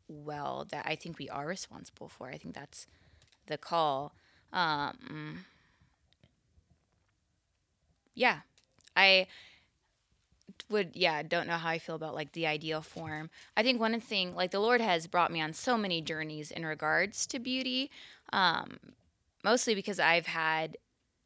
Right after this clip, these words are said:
I have so many intersections naturally with that. Like, for example, I'm an artist,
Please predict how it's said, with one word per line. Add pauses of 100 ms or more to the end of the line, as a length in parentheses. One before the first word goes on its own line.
(540)
I
have
so
many
intersections
naturally
with
that.
Like,
for
example,
I'm
an
artist,